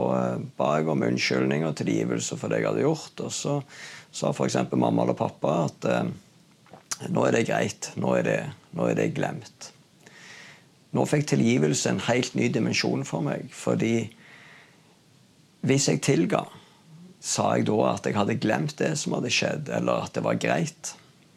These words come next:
For jeg hadde ikke et behov for å si at det var greit, og jeg hadde heller ikke behov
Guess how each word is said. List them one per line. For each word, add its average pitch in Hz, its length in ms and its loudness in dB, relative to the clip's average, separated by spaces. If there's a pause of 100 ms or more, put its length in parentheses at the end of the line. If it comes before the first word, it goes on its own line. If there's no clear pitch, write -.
(160)
For 117 180 -2
jeg 110 80 0
hadde 127 240 0
ikke 143 300 -2
et - 80 -10
behov 131 320 0 (100)
for 60 400 -2
å 57 60 2 (420)
si 60 480 0
at - 240 -4
det 117 140 0
var - 100 2
greit, 143 320 0
og - 80 -4
jeg 120 80 2
hadde 113 160 -2
heller 65 300 0
ikke - 240 -6
behov 60 420 -2